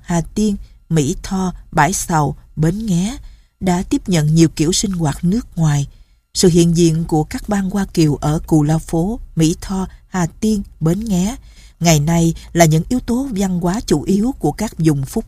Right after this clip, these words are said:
Kiến, Quảng Đông, Triều Châu và Hải Nam được du nhập vào Đàng Trong bằng con đường di dân và giao thương. Khác với thời Bắc thuộc,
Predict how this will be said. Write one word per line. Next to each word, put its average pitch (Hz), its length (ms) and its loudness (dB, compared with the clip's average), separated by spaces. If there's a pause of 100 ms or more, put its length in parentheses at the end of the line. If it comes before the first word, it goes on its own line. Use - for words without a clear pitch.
Kiến, 190 280 0 (100)
Quảng 160 280 -2
Đông, 180 180 2 (260)
Triều 175 180 4
Châu 202 340 -8 (220)
và 160 180 2
Hải 143 260 -4
Nam 185 280 -2 (260)
được 170 260 4
du 208 160 0
nhập 185 280 0
vào 156 220 0
Đàng 143 300 -2
Trong 175 180 -2 (280)
bằng 151 280 -2
con 170 220 0
đường 143 340 0
di 190 180 2
dân 185 420 -2
và 156 240 -2
giao 156 360 -2
thương. 165 200 4 (1300)
Khác 220 300 -2
với 185 360 2
thời 143 280 0
Bắc - 260 -10
thuộc, 165 220 0